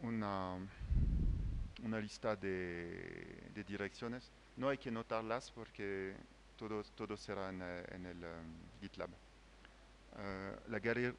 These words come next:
la galería de, de ejemplos de D tres con-, contiene, eh,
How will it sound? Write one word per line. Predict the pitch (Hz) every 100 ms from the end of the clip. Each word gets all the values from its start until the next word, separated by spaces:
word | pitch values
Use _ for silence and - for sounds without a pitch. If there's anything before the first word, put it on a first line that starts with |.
| -
la | 117 107 104
galería | 101 110 110 110 117 120
de, | 113 101 95 98 - 104
de | 101
ejemplos | 98 107 - 113 110 - - - - -
de | 104
D | 101 113
tres | - 117 - -
con-, | - 101 95 - -
contiene, | 104 104 - 113 107 104 98 - - - - - - - - - - -
eh, | 104 101 95